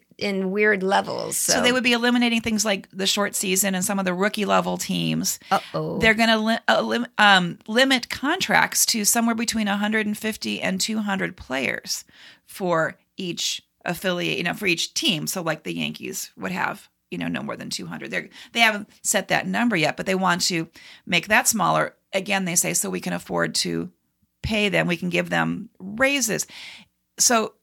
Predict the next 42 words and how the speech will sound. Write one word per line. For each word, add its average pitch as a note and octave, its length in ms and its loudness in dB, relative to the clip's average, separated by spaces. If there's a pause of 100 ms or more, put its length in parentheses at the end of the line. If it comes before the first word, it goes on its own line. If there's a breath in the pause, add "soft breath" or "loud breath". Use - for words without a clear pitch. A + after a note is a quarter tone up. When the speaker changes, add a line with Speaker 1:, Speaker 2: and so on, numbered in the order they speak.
Speaker 2:
one B3+ 260 4
thing D#4 140 0
I C4+ 100 4
learned A3 320 2
reading A#3 320 2
up A3+ 160 2
on B3+ 100 4
this, B3+ 140 4
I F#3 80 2
read E3+ 140 4
a D#3+ 60 2
bunch D3+ 640 2
about E3 380 2
this, D#3+ 300 0 (300 loud breath)
was G#3+ 140 0
that G#3+ 100 0
the A3 100 0
minor A3+ 420 4
leagues A#3 400 -2 (760)
take A3+ 200 0
care A#3 320 2
of, G#3+ 160 -6 (240)
like, F#3+ 100 -4
the G3+ 80 -2
salaries B3 440 4
they C4+ 60 -4
take A#3+ 180 -4
care B3+ 220 4
of B3 80 -2
are, G3 160 6
like, F#3 180 0
the E3 60 -4
s-, - 240 0 (160)
the - 220 -4 (100)
stadium B3+ 500 2
staff, D#3 320 2
the F#3 80 -2
ballpark A3 420 2
staff, F#3+ 420 -2 (340 loud breath)
and F#3+ 180 4
the E3 80 -2
coaches. - 760 -4